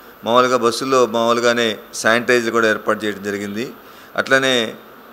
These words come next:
మా యొక్క రిక్వెస్ట్ ఏంటంటే అందరూ కూడా మాస్కులు విధిగా ధరించి ప్రయాణం చేయాల్సింది కోరుతున్నాము. అంతేకాకుండా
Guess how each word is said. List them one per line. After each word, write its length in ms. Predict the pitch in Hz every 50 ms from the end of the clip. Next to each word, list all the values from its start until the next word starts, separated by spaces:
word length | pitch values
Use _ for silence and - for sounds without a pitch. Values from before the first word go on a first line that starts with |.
| -
మా 180 | - 113 117 117
యొక్క 160 | 123 123 131
రిక్వెస్ట్ 340 | 123 120 - 143 143 - -
ఏంటంటే 400 | 135 135 127 127 117 139 139 131
అందరూ 240 | 120 120 120 123 127
కూడా 280 | 113 123 123 123 117
మాస్కులు 500 | 110 107 104 107 120 123 - - 139 127
విధిగా 320 | 117 113 107 120 117 120 117
ధరించి 720 | 107 110 107 110 113 110 - 127 127 110 98 95 - - - - - - 90 -
ప్రయాణం 280 | 104 101 107 110 107 104
చేయాల్సింది 320 | 107 107 104 - 104 104
కోరుతున్నాము. 680 | 98 101 98 98 - - 101 101 98 98 101 110 147 220 - - - - - - - - - - -
అంతేకాకుండా 920 | 120 120 135 135 135 131 - 139 139 135 135 139 127 117 117 120 127